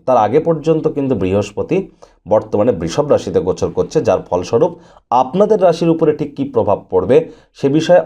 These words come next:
already কিন্তু চ্যানেলে ভিডিও আপলোড করা হয়েছে। বৃহস্পতি রাশি পরিবর্তন নামে যে প্লেলিস্ট আছে সেখানে গেলে আপনারা ভিডিওটি পেয়ে যাবেন। সময় সুযোগ বুঝে দেখে শু-, শুনে নিন, কারণ এখান থেকে একটানা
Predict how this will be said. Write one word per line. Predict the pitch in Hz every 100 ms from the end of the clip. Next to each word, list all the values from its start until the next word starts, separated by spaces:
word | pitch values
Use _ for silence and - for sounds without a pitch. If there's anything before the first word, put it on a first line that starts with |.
| -
already | 120 127 175 202
কিন্তু | 185 160
চ্যানেলে | 143 120 110
ভিডিও | 101 90 92
আপলোড | 90 92 87
করা | - 92 92
হয়েছে। | 101 113 185
বৃহস্পতি | 110 92 98 - 92 95
রাশি | 180 -
পরিবর্তন | 170 175 170 165 165 156
নামে | 139 104
যে | 95
প্লেলিস্ট | 92 110 160 196 185 -
আছে | 170 196 - - _ _
সেখানে | - 123 165 170
গেলে | 151
আপনারা | 135 110 101
ভিডিওটি | 85 87 90
পেয়ে | 87 - 135
যাবেন। | 151 151 170
সময় | - 98 98
সুযোগ | - 90 85
বুঝে | 87 87
দেখে | 90 92
শু-, | - 82 90 -
শুনে | 101 95
নিন, | 95 202 226 - - _ _
কারণ | - 143
এখান | - 123 185 175
থেকে | 175 165
একটানা | 127 127 135